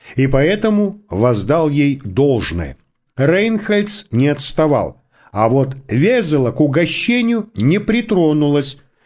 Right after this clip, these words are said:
и Шабаев попенял ей на это. К нам присоединилась жена Шабаева и, эмоционально жестикулируя,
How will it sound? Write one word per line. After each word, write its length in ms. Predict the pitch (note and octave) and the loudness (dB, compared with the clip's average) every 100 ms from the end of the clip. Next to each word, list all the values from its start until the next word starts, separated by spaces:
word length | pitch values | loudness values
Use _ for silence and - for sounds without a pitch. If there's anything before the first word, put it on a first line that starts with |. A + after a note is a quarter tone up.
| - - | -8 -2
и 120 | D#3 | 0
Шабаев 600 | - E3+ E3 B3+ C#4 - | 2 2 2 2 0 0
попенял 640 | C4 C4 C4 A3 F#3+ F#3 | 0 2 2 4 2 2
ей 220 | F3 F#3 F3+ | 2 2 2
на 220 | F3+ F#3 | 0 0
это. 460 | F3 E3+ E3+ F3 E3+ - _ _ _ _ _ - | 0 0 2 0 -2 -12 _ _ _ _ _ -2
К 80 | B2+ | 2
нам 240 | D3 C#3+ | 2 2
присоединилась 840 | C3+ C3+ - C#3+ C#3+ D3 C#3+ C#3 | 0 0 0 0 2 2 2 2
жена 320 | F#2 C#3 D3+ A#2+ | 2 0 0 0
Шабаева 680 | C3 A2+ F3 G#3+ G3+ G3 - | -2 2 2 2 2 0 -2
и, 200 | E3 D#3+ | -4 -2
эмоционально 840 | A#2+ C#3 C3+ D3+ D#3 E3+ D#3+ C3 G#2 | 0 0 0 0 0 0 0 0 0
жестикулируя, 1040 | A2 B2 C#3 D#3 F#3+ A#3 C4+ A#3+ A3+ | -2 -2 -4 -2 0 2 2 2 0